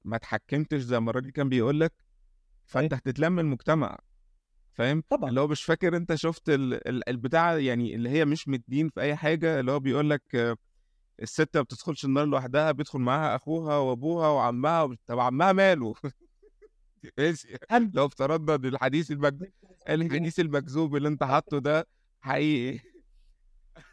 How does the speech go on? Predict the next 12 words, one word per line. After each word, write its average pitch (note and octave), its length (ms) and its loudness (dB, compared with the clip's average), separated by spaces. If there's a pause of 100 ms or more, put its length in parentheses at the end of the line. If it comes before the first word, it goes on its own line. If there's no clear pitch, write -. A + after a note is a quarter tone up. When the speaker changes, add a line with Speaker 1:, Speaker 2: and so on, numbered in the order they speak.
Speaker 2:
يمكن G#3 140 4
عشان A#3+ 200 4
بياخد B3 260 4
الميراث A3 400 2
Speaker 1:
<laughs> - 0 -
Speaker 2:
بتاعها. A#3 360 -2 (180)
Speaker 1:
عمها C#3 280 2
ماله؟ F3 360 4 (580)
Speaker 2:
عشان F#3 180 0
بياخد B3 260 4
الميراث. G#3+ 320 4
Speaker 1:
آه، A#2 300 -2